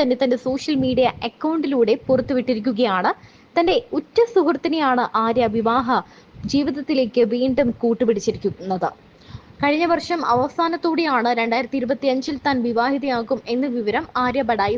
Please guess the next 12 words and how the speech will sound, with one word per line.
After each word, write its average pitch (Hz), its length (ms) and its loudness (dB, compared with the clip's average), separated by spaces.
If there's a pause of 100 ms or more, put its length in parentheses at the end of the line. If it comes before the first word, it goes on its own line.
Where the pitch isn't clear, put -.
സോഷ്യൽ 269 380 -4
മീഡിയ 220 240 0
വഴി 196 160 -2 (160)
അറിയിച്ചത്. 208 420 -2 (520)
എന്നാൽ 339 240 2 (260)
ആരാണ് 381 380 2 (100)
തന്റെ 320 180 -2 (120)
പങ്കാളിയാകാൻ 269 760 0 (120)
പോകുന്ന 233 380 0
വ്യക്തിയെന്ന് 226 460 -2 (160)
ആര്യ 214 220 0
വെളിപ്പെടുത്തിയിരുന്നില്ല. 208 800 -4